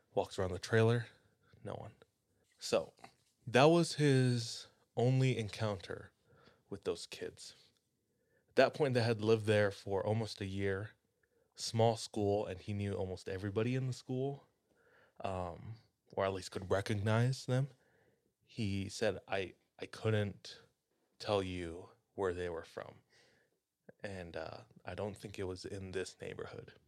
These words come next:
So Conrad said, "This was the start of a bunch of things that, uh, I don't know if it triggered all these weird events, but there were a lot of weird events that happened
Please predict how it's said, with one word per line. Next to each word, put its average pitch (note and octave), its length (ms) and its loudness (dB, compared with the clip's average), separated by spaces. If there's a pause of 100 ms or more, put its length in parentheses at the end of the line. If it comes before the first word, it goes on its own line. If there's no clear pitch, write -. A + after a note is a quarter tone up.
(720)
So - 160 -6
Conrad A#2+ 420 4
said, A2 400 4 (680)
"This C3 320 2
was E3 160 0
the C#3+ 60 -12
start B2+ 360 0
of A#2+ 120 4
a A2 80 2
bunch A2+ 280 -2
of A2+ 80 -8
things G#2 560 -6
that, F#2 420 -4
uh, F2+ 320 -8 (1300)
I A2+ 40 -6
don't B2 120 0
know C#3+ 80 6
if C#3+ 140 0
it - 100 -2
triggered G#2+ 480 0
all G2 160 0
these G2 220 -6
weird F#2+ 260 -4
events, F2+ 560 -8 (840)
but F#2 280 -4 (140)
there G2 120 -2
were F2+ 100 -4
a F2 60 -2
lot F2+ 260 -4
of D#2+ 100 -10
weird D#2 180 -8
events - 300 -14
that - 100 -10
happened - 460 -8